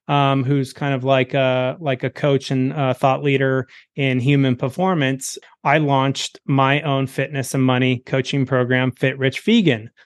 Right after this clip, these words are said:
last year. Um, and so now I've, uh, empowered dozens of people to really get in the best shape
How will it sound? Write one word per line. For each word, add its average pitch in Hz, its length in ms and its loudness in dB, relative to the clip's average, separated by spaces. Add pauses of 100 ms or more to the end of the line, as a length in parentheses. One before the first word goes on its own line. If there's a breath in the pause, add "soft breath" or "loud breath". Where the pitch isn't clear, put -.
(120)
last 135 380 -4
year. 131 340 -8 (300)
Um, 143 420 2
and 151 200 2
so 156 160 2
now 147 340 2
I've, 143 340 -2
uh, 139 380 0
empowered 139 680 -2 (840 soft breath)
dozens 156 480 2
of 156 160 0
people 165 580 -2
to 143 520 0
really 147 280 0
get 139 240 0
in 147 160 0
the 139 80 2
best 139 300 0
shape - 500 -4